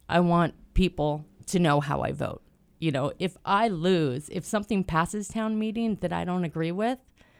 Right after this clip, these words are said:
I want people to know that. So if I'm one of eight or I'm one of a hundred and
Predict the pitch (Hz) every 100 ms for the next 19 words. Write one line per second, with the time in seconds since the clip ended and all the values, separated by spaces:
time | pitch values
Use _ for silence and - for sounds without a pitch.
0 | _ _ _ _ _ - 311 339 240 196
1 | 151 202 190 208 165 151 - - 202 175
2 | 165 - 170 170 160 175 180 156 - 180
3 | 180 - 170 151 143 151 160 151 147 151
4 | 170 160 147 143